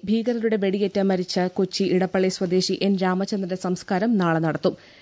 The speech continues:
ഇന്നലെ വൈകിട്ടോടെ കൊച്ചി വിമാനത്താവളത്തിൽ എത്തിച്ച ഭൌതിക ശരീരത്തിൽ കേന്ദ്ര സഹമന്ത്രിമാരായ സുരേഷ് ഗോപി,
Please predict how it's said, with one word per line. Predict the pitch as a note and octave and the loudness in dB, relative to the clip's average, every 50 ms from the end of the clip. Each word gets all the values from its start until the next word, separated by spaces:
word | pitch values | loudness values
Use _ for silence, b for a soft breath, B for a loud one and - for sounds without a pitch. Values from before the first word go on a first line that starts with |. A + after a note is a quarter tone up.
| B B B - | B B B -6
ഇന്നലെ | A3+ A3 A3 G#3+ G#3 | -2 0 0 2 2
വൈകിട്ടോടെ | G3+ G#3 G#3+ G3+ A3 - - G3+ G3 A3 | 0 0 -2 -2 -4 -2 -2 0 0 0
കൊച്ചി | - - A3 G#3 - - A3+ | 0 0 -2 -2 0 -2 0
വിമാനത്താവളത്തിൽ | G#3 G#3 G3 G3+ G3+ G3+ A3 - G#3+ G3+ G3+ G3 - G#3+ - | 2 2 2 2 2 0 0 0 2 2 2 2 0 -2 -2
എത്തിച്ച | - F#3+ - G3+ F3+ - G#3 | 0 0 -2 -2 -2 0 -2
ഭൌതിക | F3+ G3 G3+ G3 F#3+ F#3+ G3 G#3 | 0 2 0 2 2 0 0 0
ശരീരത്തിൽ | G3+ - G3+ F3 F3+ F#3 F3 - - A#3 B3 | 0 0 0 0 0 0 -2 0 0 -2 0
കേന്ദ്ര | - - G#3 G3+ G#3 G3 G#3 G#3+ | 0 2 2 2 2 0 -2 -2
സഹമന്ത്രിമാരായ | - A3 G3+ G#3+ G3+ G#3 G#3 G3 G#3 G#3+ G3 G#3 G3+ F#3 E3+ E3 E3+ G#3+ - - _ _ B B B B B B B B B | -2 -2 -2 0 2 2 0 0 0 0 0 0 0 2 2 0 0 0 -4 -6 _ _ B B B B B B B B B
സുരേഷ് | - - A3+ A3 A3 G#3+ - | -4 0 2 2 2 2 0
ഗോപി, | - G#3+ F#3+ G#3+ A#3 | -2 -2 -2 -2 -4